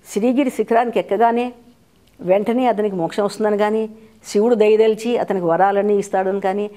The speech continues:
శివుడు సంతోషించి శివభక్తుడు కాబట్టి ఈయన కోరిక ప్రకారం ఈ క్షణమే శివ సాన్నిధ్యానికి తీసుకెళ్తాడని కానీ అనుకుంటే చాలా పొరపాటు. ఏ వ్యక్తి కూడా తన భక్తి మార్గంలో క్షణాల్లో చేరలేడు. భగవంతుడి రకరకాల పరీక్షల్ని ఎదుర్కొన్నప్పుడు మాత్రమే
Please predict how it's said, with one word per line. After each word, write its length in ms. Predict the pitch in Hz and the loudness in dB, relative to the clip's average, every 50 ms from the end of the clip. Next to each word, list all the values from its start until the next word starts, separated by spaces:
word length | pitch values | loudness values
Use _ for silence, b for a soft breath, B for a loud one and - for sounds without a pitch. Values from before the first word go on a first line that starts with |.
| B B B B B - | B B B B B -4
శివుడు 220 | - 196 208 226 226 | -2 0 2 2 2
సంతోషించి 600 | 240 220 202 202 233 226 220 233 220 214 233 220 | 0 -2 -2 0 0 0 0 0 -4 -4 -4 -4
శివభక్తుడు 520 | - - 190 202 196 220 202 - 233 214 | 0 0 0 2 2 0 0 0 -2 0
కాబట్టి 380 | 208 208 190 196 202 196 202 214 | 0 0 0 0 0 -2 -2 -2
ఈయన 120 | 202 180 | -4 -4
కోరిక 400 | 170 - 190 190 208 202 233 202 | -2 -2 -2 -2 -2 -2 -2 -2
ప్రకారం 340 | - 190 185 202 190 196 202 196 B B B B B | -2 -2 -2 -2 -2 -2 -2 -4 B B B B B
ఈ 140 | 190 202 233 | 0 0 0
క్షణమే 440 | 226 - - 254 247 247 240 247 233 | 0 0 0 2 2 2 2 0 0
శివ 200 | 220 - 185 214 | 0 0 -2 -2
సాన్నిధ్యానికి 640 | 208 - 208 208 214 214 190 190 202 196 196 190 - | 0 0 0 0 0 0 0 0 0 0 -2 -4 -6
తీసుకెళ్తాడని 640 | 190 180 170 - - 185 185 - 175 170 170 165 | -8 -8 -8 -4 -4 -4 -2 -2 -2 0 0 -2
కానీ 340 | 165 - 165 165 180 190 196 B B B B B B - | -2 0 -2 0 -2 -4 -8 B B B B B B -6
అనుకుంటే 440 | 160 175 175 185 180 175 233 240 233 - | -6 -4 -4 -6 -4 -2 -4 -4 -2 -2
చాలా 220 | 160 151 156 180 | -2 -2 -2 -4
పొరపాటు. 640 | 185 - - - 143 143 - - - - 190 180 175 - b b b b b b | -4 -6 -8 -8 -8 -8 -8 -8 -8 -10 -10 -10 -12 -16 b b b b b b
ఏ 180 | 175 180 196 220 | 0 2 2 4
వ్యక్తి 360 | 233 247 233 240 - 247 226 | 4 2 0 0 -2 -4 -4
కూడా 300 | 220 233 233 233 262 262 - B B B B - - | -2 -2 -2 -2 -2 -6 -8 B B B B -4 -2
తన 120 | 185 190 | -2 0
భక్తి 320 | 175 170 165 165 - 226 | 0 0 -2 -2 0 0
మార్గంలో 480 | 220 226 220 214 214 208 214 208 208 208 | 0 2 2 0 0 0 -2 0 -2 -4
క్షణాల్లో 560 | 208 - - 170 170 185 190 196 196 202 196 | -4 -4 -4 -2 0 0 0 0 0 0 -2
చేరలేడు. 640 | 190 - 165 160 160 160 165 160 180 180 170 - - - B B B B B | -2 -2 -2 -2 0 0 0 0 0 -2 -2 -4 -8 -14 B B B B B
భగవంతుడి 640 | 185 165 170 170 190 202 226 240 226 247 233 214 190 | -4 -2 -2 0 2 2 0 0 0 -2 -2 -2 -2
రకరకాల 680 | 151 160 165 160 - 196 208 202 - 214 208 208 202 190 | -2 -2 -4 -2 -2 -2 -2 -2 -2 -2 0 0 0 -2
పరీక్షల్ని 720 | 170 - 156 147 185 190 - - - 214 208 202 151 151 | -2 -2 -2 -2 -2 -4 -6 -4 -2 -2 0 0 0 2
ఎదుర్కొన్నప్పుడు 600 | 170 196 220 233 - 254 240 240 240 240 220 214 | 2 2 2 2 2 0 0 0 0 0 0 -2
మాత్రమే 680 | 190 170 165 175 185 185 - 226 226 240 269 294 339 | 0 0 0 0 -2 -2 -2 -2 0 0 0 0 -2